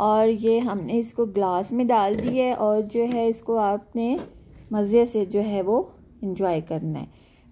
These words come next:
तो हमारे दोनों drink तैयार हो गए हैं, तो आप ज़रूर बनाइएगा।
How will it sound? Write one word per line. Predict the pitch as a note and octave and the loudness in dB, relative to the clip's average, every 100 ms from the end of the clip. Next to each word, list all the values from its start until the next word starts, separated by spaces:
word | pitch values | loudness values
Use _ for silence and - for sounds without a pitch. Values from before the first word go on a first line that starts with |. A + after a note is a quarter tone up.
| - | -4
तो | G#3+ | 0
हमारे | A3 A3 A3+ A3 | 2 4 4 2
दोनों | A3 G#3 A#3+ | 2 0 -2
drink | A#3 C4+ B3+ | 0 0 0
तैयार | B3+ B3 B3+ | 0 0 0
हो | B3 | -2
गए | B3+ | -2
हैं, | C#4 - - _ _ _ _ _ _ _ _ _ _ _ - - - - | -4 -6 -12 _ _ _ _ _ _ _ _ _ _ _ -20 -20 -12 -2
तो | G#3+ G#3+ | 2 2
आप | G#3 G#3 G#3 | 2 0 -2
ज़रूर | G#3 G3 A3 | 0 2 4
बनाइएगा। | A#3 B3+ B3+ B3 C4 C4 D4+ | 2 2 2 0 -2 0 -2